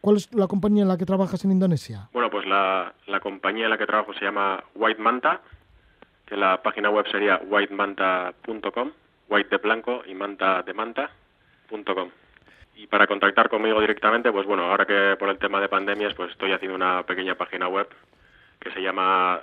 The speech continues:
Speaker 2: dive guion indonesia punto org. Ahí tengo email, eh, redes sociales, por si alguno quiere ponerse en contacto, y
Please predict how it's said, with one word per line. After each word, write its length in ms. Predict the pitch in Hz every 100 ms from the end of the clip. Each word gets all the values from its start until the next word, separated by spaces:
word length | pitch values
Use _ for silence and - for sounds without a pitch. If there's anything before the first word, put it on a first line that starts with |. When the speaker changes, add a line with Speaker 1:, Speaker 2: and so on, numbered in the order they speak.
| - -
Speaker 2:
dive 300 | 98 101 101 - - _ _ _ _ _ _ _
guion 380 | 95 95 101 98
indonesia 500 | 95 95 98 - 90
punto 380 | - 98 90 80
org. 500 | 101 95 95 - - - _ _ _ _ _ _ -
Ahí 140 | 95
tengo 420 | 95 92 90 90
email, 600 | 90 92 110 117 117 117 - _ _ _
eh, 420 | 90 87 85 82 85
redes 200 | 95 92
sociales, 440 | 90 95 98 104
por 140 | - 90
si 60 | 87
alguno 240 | 92 87
quiere 360 | 87 87 85 87 - _ _ -
ponerse 300 | 92 90 -
en 60 | -
contacto, 540 | 87 90 92 107
y 60 | 107